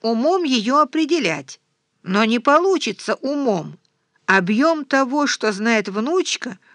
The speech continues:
ум не вместит. И перестанешь ты вокруг тебя творящееся замечать». «Но я все замечаю. Вот речка, лодка».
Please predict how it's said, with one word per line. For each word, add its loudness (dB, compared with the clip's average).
ум 0
не -2
вместит. -4
И 4
перестанешь 0
ты -2
вокруг 0
тебя 0
творящееся -2
замечать». -6
«Но -2
я 0
все -4
замечаю. -2
Вот 0
речка, -4
лодка». -4